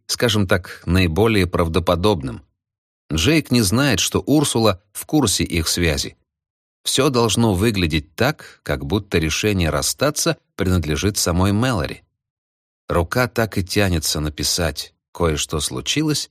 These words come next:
встреча отменяется». Или по-другому: «Я встретила кое-кого, не приезжай». Но нет, она не может так жестоко обойтись с ним. А ещё она эгоистка,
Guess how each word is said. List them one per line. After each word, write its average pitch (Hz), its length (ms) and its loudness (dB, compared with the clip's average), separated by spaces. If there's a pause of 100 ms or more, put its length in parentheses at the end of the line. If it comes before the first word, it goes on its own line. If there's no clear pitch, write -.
встреча - 580 -2
отменяется». 78 960 -4 (720)
Или 135 180 4
по-другому: 82 640 0 (260)
«Я 82 200 2
встретила 82 640 0
кое-кого, 78 760 -2
не 87 280 2
приезжай». 82 800 -4 (640)
Но 95 200 2
нет, - 560 -4
она 87 240 0
не 87 140 2
может 98 440 0
так 87 220 -2
жестоко 78 540 -4
обойтись 64 520 -6
с - 80 -6
ним. 62 180 -10 (520)
А 98 80 0
ещё 98 320 2
она 90 400 2
эгоистка, 82 680 -4